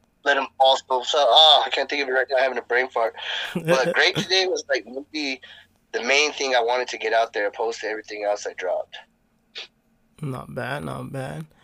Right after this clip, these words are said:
Speaker 2: I have some lyrics, too, that, like, from my early days of rhyming from back in high school. One of 'em, it was an old song called Cringe Dimes, Cringe Dimes with Rhymes or something like that. Um,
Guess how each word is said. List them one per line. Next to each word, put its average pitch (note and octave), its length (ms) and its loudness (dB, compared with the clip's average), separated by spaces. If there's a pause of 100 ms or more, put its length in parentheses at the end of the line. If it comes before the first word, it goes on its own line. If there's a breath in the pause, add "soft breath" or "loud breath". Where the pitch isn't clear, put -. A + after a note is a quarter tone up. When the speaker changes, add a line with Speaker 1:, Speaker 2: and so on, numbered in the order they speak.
(400 soft breath)
Speaker 2:
I D#3+ 120 4
have B3+ 220 2
some F3 460 0
lyrics, C#3+ 480 -2
too, D#3 220 -4
that, B2+ 160 -2
like, B2 220 -6
from C#3 160 -6
my B2+ 160 -4
early C3 280 0
days C3 380 -4
of A#2+ 80 -8
rhyming B2+ 480 -6
from B2+ 200 -6
back B2 220 -4
in C3+ 100 -4
high C3 180 -6
school. C3+ 460 -4 (360 soft breath)
One F3 200 2
of E3+ 160 2
'em, D3 340 2
it D#3+ 60 -2
was C#3 300 2
an B2+ 180 -4
old E3+ 240 6
song C#3 340 -2
called C3 300 -4
Cringe C#3 320 -2
Dimes, C3 380 -2 (180)
Cringe F3 300 2
Dimes D#3 320 0
with C3+ 160 -8
Rhymes C#3+ 340 -2
or B2+ 60 -8
something C3 180 -4
like B2+ 220 -4 (960 soft breath)
that. D3+ 80 -4
Um, A#2+ 580 0